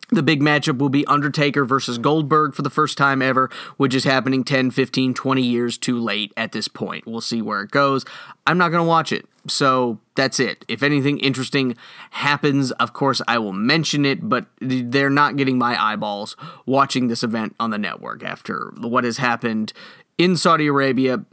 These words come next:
I can't justify it at all. Speaking of not being able to justify things, uh, former Dean Ambrose, Jon Moxley, who, of course, last week made his debut with All Elite Wrestling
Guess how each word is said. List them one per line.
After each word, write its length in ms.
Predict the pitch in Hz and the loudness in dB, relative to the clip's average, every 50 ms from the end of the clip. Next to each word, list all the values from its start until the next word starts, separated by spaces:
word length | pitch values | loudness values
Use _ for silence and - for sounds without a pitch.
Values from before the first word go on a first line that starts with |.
| - | -6
I 140 | - 117 123 | -4 -2 -2
can't 340 | 117 - - 143 135 120 120 | -2 0 0 0 0 0 0
justify 540 | 117 120 113 - - 113 - 107 101 101 101 | -2 -4 -4 -4 -6 -6 -2 -2 -2 -2 -2
it 160 | 95 92 - - _ _ _ _ _ - | -4 -8 -10 -12 _ _ _ _ _ -6
at 240 | - 104 101 101 101 | -4 -4 -4 -4 -6
all. 360 | 90 87 - - - - - - - - - - - _ | -8 -8 -10 -12 -14 -16 -18 -20 -20 -20 -20 -20 -20 _
Speaking 540 | - - - - 165 160 131 147 139 139 139 | -10 -4 0 0 0 0 2 0 0 0 0
of 720 | - - 123 123 123 120 117 113 107 107 107 101 - - | 0 2 2 2 4 2 2 0 -2 -2 -4 -6 -6 -2
not 240 | 123 131 139 135 131 | 0 2 2 2 2
being 180 | 143 143 139 135 | 2 2 2 2
able 140 | 131 117 | 2 0
to 80 | 117 117 | 0 -2
justify 600 | 110 117 135 147 143 - 131 123 - 123 113 117 | 0 0 0 0 0 0 -2 0 0 0 0 0
things, 520 | 113 - - 117 113 113 110 113 110 - - - - - - - - - - _ _ _ - - - _ _ _ - | -2 -4 -4 -2 -2 -2 -2 -4 -4 -6 -10 -16 -20 -20 -20 -20 -20 -20 -20 _ _ _ -20 -20 -20 _ _ _ -2
uh, 320 | 117 113 98 95 85 - | 0 0 0 0 -2 -2
former 420 | - - 240 254 269 247 233 214 175 | -2 2 2 4 4 4 4 2 2
Dean 300 | 131 120 165 175 160 139 | 2 2 2 4 4 4
Ambrose, 500 | 131 123 113 104 104 101 101 104 - - | 2 2 0 0 -2 -2 -4 -4 -6 -2
Jon 280 | 127 143 156 175 165 | 2 2 4 4 4
Moxley, 460 | 147 135 131 127 123 - - 123 120 | 4 2 2 2 0 -2 -2 -2 0
who, 140 | 117 123 131 | 0 0 0
of 100 | 127 - | -2 -2
course, 380 | - 160 165 160 151 - - - | 0 2 2 2 2 0 -2 0
last 340 | 135 143 139 135 127 - 143 | 2 2 2 2 0 0 0
week 260 | 139 139 127 - - | 0 0 0 0 -2
made 300 | 131 131 143 156 156 127 | 0 2 2 2 2 2
his 180 | 143 143 127 | 2 0 2
debut 580 | 113 131 127 123 110 120 120 120 120 117 117 110 - - - - - - - | 2 2 2 2 2 2 2 2 2 2 0 0 -4 -8 -18 -20 -20 -8 -2
with 220 | 120 135 139 - - | 0 2 2 2 2
All 200 | - 151 151 151 147 | 2 2 4 4 4
Elite 220 | 143 135 139 135 | 4 2 2 2
Wrestling 600 | - 135 131 123 - - 131 127 123 120 117 - | 2 0 0 0 0 0 0 0 0 0 -2 -6